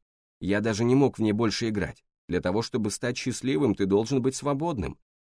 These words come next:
Балласт расслабляет, тянет на дно, мешает добиться цели.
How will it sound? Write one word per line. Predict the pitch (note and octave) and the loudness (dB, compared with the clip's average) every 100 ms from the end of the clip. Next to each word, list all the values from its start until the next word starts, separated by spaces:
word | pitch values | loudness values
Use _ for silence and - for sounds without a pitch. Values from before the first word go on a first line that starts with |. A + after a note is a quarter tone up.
| - | -2
Балласт | F2 G#2+ A#2+ C3 - | 2 2 2 -2 -6
расслабляет, | A2+ - A#2 A#2 C3 D#2 - _ | -8 -2 0 2 0 0 -6 _
тянет | - A2 G#2 - | -4 0 0 0
на | G2+ | 0
дно, | F#2+ G2 - _ _ _ - | 0 -2 -4 _ _ _ 2
мешает | G#2 - B2+ A2 | 2 2 2 2
добиться | F2+ G2+ G#2+ - F#2 | 2 0 -2 -4 -10
цели. | - A#2+ D2+ | -4 -4 -4